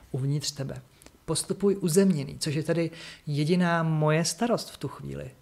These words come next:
Já mám postupovat uzemněný, co znamená, budu se vracet do přítomného okamžiku, budu svoje energie stahovat do země, každý krok, který budu třeba dělat, budu dělat vědomě, pokud mi to půjde, budu se udržovat v kontaktu s matkou zemí,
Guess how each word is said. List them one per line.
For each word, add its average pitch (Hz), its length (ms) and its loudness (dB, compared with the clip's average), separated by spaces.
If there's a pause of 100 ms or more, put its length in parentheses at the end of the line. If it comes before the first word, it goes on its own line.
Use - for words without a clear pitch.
Já 160 220 2
mám 185 180 2
postupovat 156 540 -4
uzemněný, 139 540 0
co 160 120 -2
znamená, 143 420 0
budu 147 240 2
se 214 180 0
vracet 185 360 0
do 160 100 0
přítomného 143 680 -4
okamžiku, 123 800 -8 (1040)
budu 202 160 6
svoje 190 300 6
energie 156 380 4
stahovat 120 460 -6
do 135 100 -6
země, 160 540 -2 (520)
každý 185 340 4
krok, 160 280 2
který 151 320 -2
budu 147 200 -2
třeba 147 300 0
dělat, 139 300 0
budu 139 200 -4
dělat 131 300 -4
vědomě, 147 480 2
pokud - 360 -4
mi 143 80 -2
to 139 140 -8
půjde, 139 540 -4 (600)
budu 175 200 2
se 175 200 0
udržovat 151 420 0
v - 60 -14
kontaktu 143 520 -4
s - 100 -6
matkou 139 420 -2
zemí, 127 520 -2